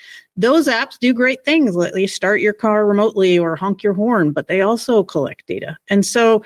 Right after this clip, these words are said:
taken amongst just all of that on top of your car dealer <laughs> collecting data and on and on, there's so much data. Um, but it's not just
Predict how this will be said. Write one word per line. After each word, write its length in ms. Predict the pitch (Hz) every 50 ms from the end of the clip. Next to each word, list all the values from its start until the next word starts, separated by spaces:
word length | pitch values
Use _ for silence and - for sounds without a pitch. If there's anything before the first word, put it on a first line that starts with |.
| - _ -
taken 300 | - 311 311 330 330 294
amongst 440 | 254 226 226 233 233 226 - -
just 260 | - 233 208 220 - _ -
all 240 | 190 202 214 214 214
of 140 | 202 175
that 300 | 180 175 175 214 277 285 _ _ _
on 220 | 240 247 269 269
top 240 | 262 262 247 247 _
of 120 | 240 226 220
your 100 | 233 214
car 240 | 226 - - 254 302
dealer 720 | 277 240 185 170 - - - 185 165 165 180 175 170 165
<laughs> 20 | 185
collecting 460 | - - 226 214 208 202 _ 208 196
data 320 | 185 185 180 180 175 135 131
and 220 | 165 175 175 170
on 240 | - 190 196 196 190
and 140 | 185 185 214
on, 200 | 269 285 240 208 - - _ _ _ _
there's 260 | 254 294 311 269 -
so 400 | - - - 285 277 269 277 269
much 320 | 262 247 240 226 233 - _
data. 440 | 233 233 247 214 196 139 123 147 - _
Um, 280 | 190 180 175 170 170 - -
but 100 | 233 254
it's 140 | 285 269
not 240 | - 339 381 392 359
just 300 | - 349 349 339 339 -